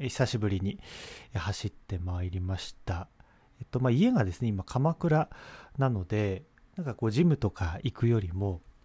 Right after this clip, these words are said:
まあ、風光明媚な、まあ、その景色を見ながら、こう、まあ、ランニングした方がいいんじゃないかということで、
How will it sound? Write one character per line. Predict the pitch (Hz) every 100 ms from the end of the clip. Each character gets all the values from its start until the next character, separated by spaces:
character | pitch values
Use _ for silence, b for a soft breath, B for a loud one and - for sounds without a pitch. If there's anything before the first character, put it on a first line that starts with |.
| _ -
ま | 107
あ、 |
風 | - 117
光 | - 113
明 | 98 98 90
媚 | -
な、 | - - B B B B -
ま |
あ、 | 107
そ | 101
の | 90 90 -
景 | - 127
色 | - -
を |
見 | 92 110
な | 143
が | 143
ら、 | 196 190 147 _ _ _
こ | - 95 92 - _ -
う、 |
ま |
あ、 | 98
ラ | 98
ン |
ニ | 101
ン | 101
グ | 104
し |
た | -
方 | 110 117
が | - - - b b
い | -
い |
ん | -
じ | -
ゃ |
な | -
い |
か | - -
と | - - B B B B B -
い | 98
う |
こ | 95 -
と | - 143
で、 | 214 185 -